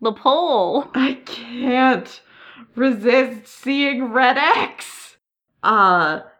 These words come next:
Speaker 2: and also there's some, um, some very cute, uh, banter between, uh, Titans, like, the, the adult Titans who are, like, teaching at this school. Um,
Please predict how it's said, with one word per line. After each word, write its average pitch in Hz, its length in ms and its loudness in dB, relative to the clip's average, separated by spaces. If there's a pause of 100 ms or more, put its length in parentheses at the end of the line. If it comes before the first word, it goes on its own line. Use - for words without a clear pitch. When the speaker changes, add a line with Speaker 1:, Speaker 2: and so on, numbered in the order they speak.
(160)
Speaker 2:
and 247 320 0
also 269 340 2
there's 233 300 -2
some, 220 380 -4
um, 165 600 -2 (500)
some 214 400 -4
very 185 440 0
cute, - 760 -8 (380)
uh, 147 540 2 (560)
banter 160 760 -2
between, 147 920 -8 (460)
uh, 139 640 0 (540)
Titans, 131 840 -8
like, 143 340 -6
the, 147 400 -10
the 175 240 -4
adult 170 400 -4
Titans 143 520 -6
who 151 120 -8
are, 143 120 -4
like, 135 340 -6
teaching 165 400 -6
at 139 160 -8
this 143 180 -8
school. 135 480 -4 (360)
Um, 143 600 0